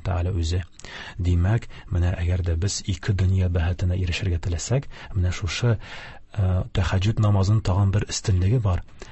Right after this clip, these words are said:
Кешенең бит бар заһири авыртулар. Мәсәлән, киселдек әйтик, баш авыртуы, теш авыртуы яки башка агызалар. Без аларны вакытында тизрәк дәваларга тиешбез. Әгәр дә вакытында дәваламасак, без аны, э,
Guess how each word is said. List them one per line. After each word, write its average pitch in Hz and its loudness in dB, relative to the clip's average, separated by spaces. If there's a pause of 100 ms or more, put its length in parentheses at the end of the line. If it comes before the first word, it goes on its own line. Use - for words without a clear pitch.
(180)
Кешенең 120 2
бит 107 2
бар 113 2
заһири 107 2
авыртулар. 92 0 (880)
Мәсәлән, 92 0 (500)
киселдек 92 -2
әйтик, 90 -2
баш 90 0
авыртуы, 95 0
теш - -2
авыртуы 95 0 (300)
яки - -2
башка 87 0
агызалар. 87 0 (360)
Без 110 0
аларны 95 2 (180)
вакытында 92 2
тизрәк 92 0
дәваларга 95 4
тиешбез. 82 -4 (220)
Әгәр 113 4
дә 120 4
вакытында 117 4
дәваламасак, 113 2
без 123 0
аны, 110 2 (440)
э, 110 -2